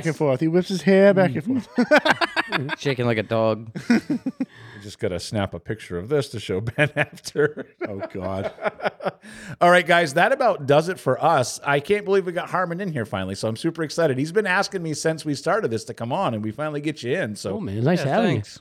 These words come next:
Speaker 4: you.
Speaker 1: who
Speaker 3: It's
Speaker 1: are
Speaker 3: fun to be
Speaker 1: your,
Speaker 3: here.
Speaker 1: who are your sponsors on your little dwarf car, just who makes it possible for you each and every week?
Speaker 3: Me?
Speaker 1: Yes, you.
Speaker 3: Myself?
Speaker 1: <laughs>
Speaker 3: And I. Uh,
Speaker 1: Really?
Speaker 3: Yeah.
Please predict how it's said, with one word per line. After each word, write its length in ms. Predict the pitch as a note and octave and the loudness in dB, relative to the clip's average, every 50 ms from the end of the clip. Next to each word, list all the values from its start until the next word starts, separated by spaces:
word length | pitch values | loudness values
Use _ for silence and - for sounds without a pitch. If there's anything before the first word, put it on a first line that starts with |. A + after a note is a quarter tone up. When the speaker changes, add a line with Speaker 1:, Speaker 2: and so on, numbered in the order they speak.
| _ | _
Speaker 4:
you. 80 | A2 C3+ | -8 -6
Speaker 1:
who 200 | D#3+ G#3 G3+ A#3 A#3+ | -4 -4 -2 0 0
Speaker 3:
It's 100 | A#3+ A3+ | 0 2
Speaker 1:
are 40 | |
Speaker 3:
fun 120 | A3 G#3+ G#3 | 2 2 2
to 60 | G3+ G3+ | 2 2
be 60 | G#3 | 2
Speaker 1:
your, 60 | G3+ F#3+ | 2 2
Speaker 3:
here. 260 | E3 C#3 B2 A#2+ A2+ _ _ _ C#3 | 2 2 2 0 -2 _ _ _ 0
Speaker 1:
who 100 | D3+ G3 | 2 2
are 80 | A3 | 2
your 140 | A3 G#3+ G3+ | 4 2 0
sponsors 500 | - - - F3+ F3 F3 E3 F3+ E3+ C3+ - | -2 0 -2 0 0 0 -2 -2 -6 -6 -2
on 420 | - D3 D3 D3+ D3+ D3+ D3+ D3 _ - | 0 2 2 2 2 0 -2 -8 _ -12
your 540 | - D3 C3+ C3+ C3+ C3 B2+ B2+ B2 A#2 - - _ | -6 -2 4 4 4 6 6 2 2 0 -4 -12 _
little 460 | C#3 C3+ C3+ C3 B2+ A#2+ B2 C#3+ - - _ | -4 -2 0 0 2 0 0 -4 -6 -14 _
dwarf 360 | B2 A2+ A#2 A#2 A#2 A2 - - | -8 -4 0 0 0 0 0 -4
car, 260 | - F2+ F2+ F2+ F2+ | -2 -2 0 0 -2
just 220 | - - F2+ - | -4 -6 -10 -6
who 120 | - A2+ G#2+ | -6 -6 -2
makes 220 | G#2+ A2+ G#2+ - G#2+ | -2 -2 -4 -4 -8
it 100 | - - | -12 -8
possible 340 | - G2 G2 G2 - F#2 F2 | -6 -6 -6 -6 -6 -8 -10
for 120 | - G2 | -8 -6
you 100 | F#2+ F2+ | -6 -4
each 180 | F2+ F#2+ - - | -6 -6 -8 -6
and 100 | F#2 F2+ | -8 -6
every 140 | E2+ E2+ | -6 -6
week? 380 | E2 E2 E2 D#2 - _ _ _ _ _ _ _ _ _ _ _ _ - | -4 -6 -6 -8 -8 _ _ _ _ _ _ _ _ _ _ _ _ -4
Speaker 3:
Me? 380 | A#2 A#2+ C3 D3 C#3 B2+ B2+ _ | -2 0 0 0 -2 -2 -6 _
Speaker 1:
Yes, 400 | - C3+ A#2 F2 - - - - - | -8 -8 -8 -8 -8 -12 -14 -12 -8
you. 180 | G#2+ G#2 F#2 D#2 | -6 -6 -6 -4
Speaker 3:
Myself? 500 | A2+ A2 - - B2+ B2+ C3 C3+ C#3+ - - | -6 -10 -4 -2 0 2 2 2 0 -2 -6
Speaker 1:
<laughs> 1160 | D3 A#2+ E3+ D#3+ - - E3 - - - - - - - - - - - - - - - A#2 A#2+ | -10 -2 -2 -2 0 0 -4 -2 -2 -4 -4 -4 -4 -6 -6 -6 -4 -6 -6 -6 -6 -14 -12 -8
Speaker 3:
And 120 | A#2+ A#2+ A#2 | -4 0 0
I. 320 | A#2 A2+ A2+ A2+ A2+ G#2+ - - - - - | 2 2 2 2 0 0 -2 -8 -20 -6 2
Uh, 240 | D3 C#3+ C#3+ C#3 C#3 C3+ B2 B2+ | 4 4 6 6 6 6 4 4
Speaker 1:
Really? 260 | - B2 G2+ F2+ - - _ _ _ _ _ _ _ _ _ _ _ _ _ _ - | 2 0 -2 -2 -6 -12 _ _ _ _ _ _ _ _ _ _ _ _ _ _ 0
Speaker 3:
Yeah. 400 | A#2+ C3 C3 C3 B2+ A#2+ A#2+ | 4 6 6 6 6 4 2